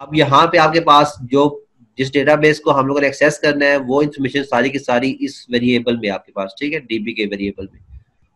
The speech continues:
और then जो query execute करवानी है, वो आपके पास इस variable में है, ठीक है, वो information इस variable के पास है।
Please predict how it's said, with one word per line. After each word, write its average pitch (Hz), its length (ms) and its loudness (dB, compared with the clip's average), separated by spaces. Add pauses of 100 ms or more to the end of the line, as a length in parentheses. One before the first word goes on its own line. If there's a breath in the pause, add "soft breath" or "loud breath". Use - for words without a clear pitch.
और 127 100 -6
then 143 160 2
जो 156 160 -2
query 156 300 -2
execute 160 460 0
करवानी 147 360 0
है, 143 100 2
वो 135 140 0
आपके 139 280 2
पास 131 460 -2
इस 135 200 -8
variable 101 440 -2
में 92 120 -14
है, 92 60 -20 (680)
ठीक 135 160 -4
है, 147 180 -2
वो 123 120 -2
information 123 420 -4
इस 120 180 -6
variable 101 320 -6
के 95 120 -18
पास 92 300 -14
है। 104 60 -20